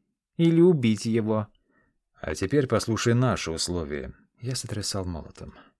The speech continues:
«Ты собираешь войска и как можно скорее покидаешь королевский материк. И тогда ты останешься жив. Пока жив. Но, возможно, скоро мы навестим Гафас и избавим его жителей от тебя.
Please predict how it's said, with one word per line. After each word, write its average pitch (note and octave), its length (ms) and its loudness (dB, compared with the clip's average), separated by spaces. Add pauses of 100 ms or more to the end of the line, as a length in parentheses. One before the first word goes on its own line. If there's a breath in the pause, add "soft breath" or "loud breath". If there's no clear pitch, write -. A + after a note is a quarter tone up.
(400)
«Ты A#2 100 0
собираешь A#2 540 6
войска A2+ 540 2 (380 soft breath)
и A2 80 -4
как - 200 2
можно A#2 260 4
скорее A#2+ 500 2
покидаешь A2+ 600 -2
королевский G2 520 -4
материк. E2+ 640 -10 (800)
И G#2 80 -8
тогда G#2 260 0
ты G3 180 0
останешься C3+ 540 -4
жив. F#2 420 -12 (460)
Пока E2+ 480 -6 (100)
жив. F2 560 -12 (960 soft breath)
Но, A2+ 160 0
возможно, A#2+ 460 4
скоро A#2 340 0
мы C3 140 2
навестим C3 480 -2
Гафас D#2+ 600 -10
и A#2+ 140 2
избавим G2 480 2
его C3+ 240 -2
жителей G2 400 -4
от F#2 80 -12
тебя. - 320 -14